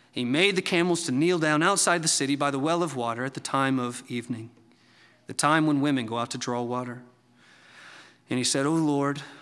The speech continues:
God of my master Abraham, please grant me success today." And get this,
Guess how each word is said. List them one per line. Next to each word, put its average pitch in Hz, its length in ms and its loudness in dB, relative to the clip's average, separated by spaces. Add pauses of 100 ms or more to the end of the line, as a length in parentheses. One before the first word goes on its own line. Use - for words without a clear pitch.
(200)
God 151 320 2
of 147 100 -2
my 147 200 2
master 135 480 0
Abraham, 110 640 -10 (720)
please 160 540 0
grant 139 380 -4
me 131 160 0
success 123 600 -4
today." 117 440 -14 (1600)
And 135 80 -2
get 147 160 -2
this, 107 260 -2